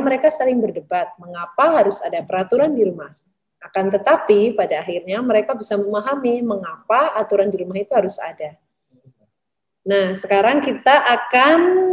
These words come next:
bahas soalnya ya. Yang pertama, jelaskan mengapa harus ada peraturan di rumah. Nah, karena misalnya yakin di setiap rumah itu ada peraturan ya. Terus apa manfaat dari adanya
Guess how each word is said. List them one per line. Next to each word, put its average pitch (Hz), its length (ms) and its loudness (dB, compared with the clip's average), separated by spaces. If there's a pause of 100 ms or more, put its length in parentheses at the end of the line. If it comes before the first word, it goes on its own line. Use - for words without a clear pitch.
bahas 214 880 2
soalnya 220 480 2
ya. 175 320 0 (240)
Yang 185 240 -8
pertama, 220 720 2 (400)
jelaskan 220 640 4
mengapa 269 400 2
harus - 160 -2
ada 208 240 -2
peraturan 214 480 0
di 202 160 0
rumah. 175 480 -8 (400)
Nah, 170 240 -18
karena 196 240 -6
misalnya 240 480 -2 (240)
yakin 262 320 -2
di - 80 -4
setiap 196 240 -4
rumah 202 160 -4
itu 226 160 -6
ada 196 80 0
peraturan 196 480 -4
ya. 190 160 -4 (240)
Terus 269 240 -8
apa 262 480 -2
manfaat 262 640 -4
dari 202 320 0
adanya 196 400 -4